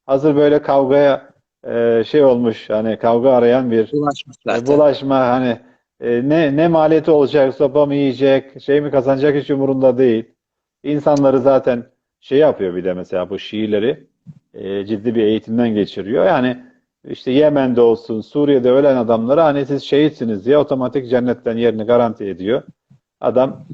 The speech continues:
Speaker 1: e, ölmeye geliyor yani şey, Afganistan'dan,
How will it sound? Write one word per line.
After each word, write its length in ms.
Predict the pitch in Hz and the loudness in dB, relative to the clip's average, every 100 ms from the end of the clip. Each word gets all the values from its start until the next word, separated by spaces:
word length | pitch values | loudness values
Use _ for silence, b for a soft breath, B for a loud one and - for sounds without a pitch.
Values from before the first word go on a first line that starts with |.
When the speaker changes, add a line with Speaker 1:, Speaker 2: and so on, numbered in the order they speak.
| _ _ | _ _
Speaker 1:
e, 100 | - | -6
ölmeye 600 | 117 120 120 147 156 202 220 | 0 2 2 2 4 4 4
geliyor 340 | 175 117 95 | 4 4 2
yani 340 | 95 92 90 | 2 0 -6
şey, 160 | - 110 | -10 -4
Afganistan'dan, 1000 | 127 - 143 139 - 117 104 95 95 | -4 0 0 0 -2 -4 0 -2 -2